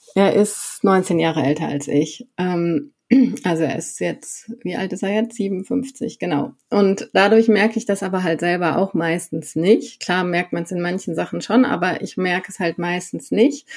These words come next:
Und natürlich, als ich mit ihm zusammengekommen bin, war schon so die Überlegung, "Uff, sollte ich das jetzt machen?" Also A, habe ich, als ich mich in ihn verliebt habe, überhaupt nicht gerafft, dass er so viel älter ist als ich. Und dann war es halt im Prinzip ja schon ein bisschen zu spät. Und dann dachte ich mir so, "Hm,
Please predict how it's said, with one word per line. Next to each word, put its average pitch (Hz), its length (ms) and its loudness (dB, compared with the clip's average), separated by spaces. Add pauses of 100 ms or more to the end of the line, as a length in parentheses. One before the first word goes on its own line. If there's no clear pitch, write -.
(240)
Und 190 100 2
natürlich, 196 460 4
als 151 140 -2
ich - 60 -12
mit 165 120 -4
ihm 185 100 -4
zusammengekommen 185 640 -2
bin, 165 120 -2
war 180 120 -2
schon 190 240 -2
so 175 120 0
die 160 180 -4
Überlegung, 165 560 -2
"Uff, - 300 -14
sollte 151 340 0
ich - 80 -12
das 156 160 -4
jetzt 139 180 -4
machen?" 214 320 2
Also 151 160 2
A, 196 240 4
habe 185 160 2
ich, 185 140 -4
als - 180 -2
ich 180 80 -6
mich 175 160 -4
in 160 100 0
ihn 175 140 -2
verliebt 185 380 0
habe, 190 200 0
überhaupt 180 360 -2
nicht 180 140 -12
gerafft, 160 400 -4
dass 156 160 -8
er 156 100 -2
so 156 100 -6
viel - 140 -10
älter - 400 -8
ist - 120 -16
als - 220 -8
ich. - 220 -10 (500)
Und 180 180 -4
dann 190 300 6
war 190 160 4
es 190 140 -2
halt 185 180 2
im 185 160 -4
Prinzip 185 300 -2
ja 190 120 0
schon 175 180 -4
ein 175 60 -4
bisschen 180 280 -4
zu 185 120 -8
spät. 220 480 4
Und 196 200 2
dann 190 260 4
dachte 202 280 2
ich 196 100 -4
mir 190 260 -2
so, 185 360 -2
"Hm, 160 340 0